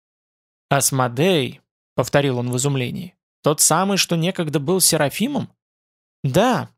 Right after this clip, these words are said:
подтвердила она с настороженностью, не зная, как человек отнесётся, что князь Ада Асмодей в далёком прошлом был обитателем высших кругов неба.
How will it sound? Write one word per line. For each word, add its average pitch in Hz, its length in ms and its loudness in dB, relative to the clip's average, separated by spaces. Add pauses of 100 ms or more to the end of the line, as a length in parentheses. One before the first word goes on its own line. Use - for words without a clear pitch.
(200)
подтвердила 156 680 2
она 139 160 -2
с - 80 -4
настороженностью, 135 880 -2 (500)
не 170 180 4
зная, 156 340 2
как 127 200 -2
человек 143 400 2
отнесётся, 165 720 -2 (280)
что - 200 0
князь 147 380 0
Ада 131 340 0
Асмодей 139 480 0
в 123 60 -6
далёком 139 400 0
прошлом 147 440 0
был 143 180 -2
обитателем 135 640 -2
высших 143 400 -2
кругов 143 400 -2
неба. 131 320 -4